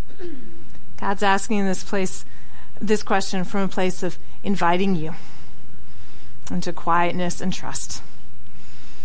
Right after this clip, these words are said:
Not into our own preferences, but into his will, into legacy and faith and purpose and contribution.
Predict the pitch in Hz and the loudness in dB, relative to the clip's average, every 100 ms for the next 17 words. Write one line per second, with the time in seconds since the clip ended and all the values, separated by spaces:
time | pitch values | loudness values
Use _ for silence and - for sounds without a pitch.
0 | - - - - - - - - - - | 0 0 0 0 0 0 0 0 0 0
1 | - - - 196 185 202 196 208 185 180 | 0 0 0 0 0 -2 -2 0 0 0
2 | 196 196 214 196 - 220 226 226 170 170 | 0 0 0 0 0 0 0 0 0 0
3 | - 220 180 180 196 196 180 170 160 - | 0 0 0 0 0 0 0 0 0 0
4 | - - - - - 175 196 185 185 196 | 0 0 0 0 0 0 0 0 0 0
5 | 220 208 - 208 202 175 - - 170 170 | 0 0 0 0 0 0 0 0 0 0
6 | - 196 190 185 170 - - - 160 - | 0 0 0 0 0 0 0 0 0 0
7 | 185 175 185 - - 170 - 151 - - | 0 0 0 0 0 -2 -2 -2 0 0
8 | - - 147 | 0 0 0